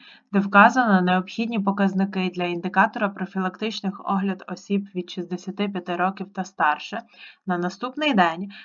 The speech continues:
на сторінці індикаторів якості у пацієнта зміниться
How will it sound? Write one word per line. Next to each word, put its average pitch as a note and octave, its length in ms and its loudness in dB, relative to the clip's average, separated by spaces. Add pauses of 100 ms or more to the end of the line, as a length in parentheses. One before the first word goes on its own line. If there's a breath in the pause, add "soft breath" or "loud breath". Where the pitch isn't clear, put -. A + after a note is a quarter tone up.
(140)
на F#3 120 2
сторінці G3+ 560 -4
індикаторів F#3+ 760 -2
якості F3 560 -6
у - 180 -12
пацієнта F3+ 840 -4 (340 loud breath)
зміниться C4 760 2